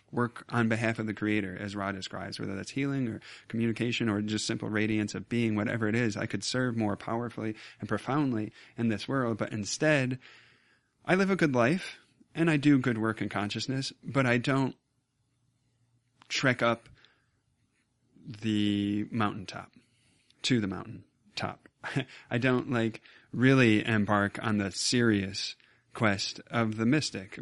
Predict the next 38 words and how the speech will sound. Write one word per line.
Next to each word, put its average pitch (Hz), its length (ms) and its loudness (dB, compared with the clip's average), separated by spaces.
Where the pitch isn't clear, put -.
because 120 580 0
I 117 260 0
distract 175 460 -4
myself. 98 500 -8
I, 107 220 0
I 120 100 -4
seek 117 400 -4
gratification. 117 920 -4
I, 110 120 -10
and, 104 360 -2
uh, - 60 -4
often 104 680 0
on 104 160 0
the 95 80 -2
weekends, 110 380 0
that's 101 160 -6
the 101 80 -8
form 101 280 -4
of, 101 140 -4
like, 104 160 -4
drinking. 113 480 -4
Sometimes 101 440 -8
cigarettes 98 520 -6
<laughs> - 160 -18
come 98 160 -6
into 92 140 -12
play, 95 320 -10
and 98 120 -8
that's 98 120 -8
a 101 60 -10
bane 92 420 -6
of 92 120 -10
my, 92 260 -10
recurring 98 460 0
bane 92 280 -10
of 95 60 -12
my 95 160 -12
existence. 98 600 -14